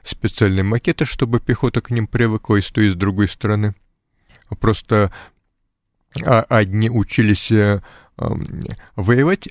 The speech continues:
вместе с танками, а другие против. На специальных полигонах даже жгли танки из огнеметов, проверяли, а, как они будут, э, работать. Выяснилось, что да, огнеметы очень хорошо работают.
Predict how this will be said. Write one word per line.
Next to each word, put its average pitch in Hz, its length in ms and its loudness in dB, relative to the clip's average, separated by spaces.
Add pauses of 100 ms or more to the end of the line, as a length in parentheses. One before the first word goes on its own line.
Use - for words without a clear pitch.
вместе 101 520 0
с - 80 -8
танками, 107 420 -6
а 107 80 -2
другие 101 380 2
против. - 520 -6 (1000)
На 113 440 2
специальных - 500 -2
полигонах 117 560 2
даже 104 680 4
жгли 107 320 2
танки 104 400 0
из 104 280 4
огнеметов, 110 680 0 (300)
проверяли, 117 640 2 (320)
а, 107 240 4
как - 240 -2
они 107 180 2
будут, 101 380 -2 (100)
э, 101 260 2 (1400)
работать. 110 540 0
Выяснилось, 147 400 -2
что - 200 -2
да, 135 400 2
огнеметы 123 560 0
очень 113 360 -2
хорошо 104 440 -2
работают. - 640 -6